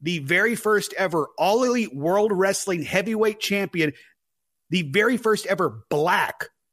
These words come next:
All Elite Wrestling World Heavyweight Champion in Swerve Strickland, because Swerve Strickland is one of the best things going in the game of pro wrestling right now. And I think Swerve can get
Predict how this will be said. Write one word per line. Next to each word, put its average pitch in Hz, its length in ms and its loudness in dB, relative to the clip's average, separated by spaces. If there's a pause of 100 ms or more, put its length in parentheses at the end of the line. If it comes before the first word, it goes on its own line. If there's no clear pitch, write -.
(160)
All 185 220 4
Elite 185 340 2
Wrestling 160 440 0
World 175 220 0
Heavyweight 175 400 0
Champion 165 460 -2 (320)
in 156 160 2
Swerve 160 760 0
Strickland, 139 540 -2
because 139 260 -2
Swerve 190 340 2
Strickland 180 460 0 (240)
is 147 180 0
one 160 200 2
of 135 260 0
the 160 380 -2
best 160 400 0
things 143 320 0
going 156 480 2 (240)
in 160 160 0
the 151 80 0
game 143 400 0 (240)
of 139 240 -2
pro 143 180 0
wrestling 139 460 0
right 135 220 0
now. 131 240 0
And 143 80 2
I 147 60 0
think 143 240 -2
Swerve 147 600 0 (240)
can 147 180 0
get 143 240 2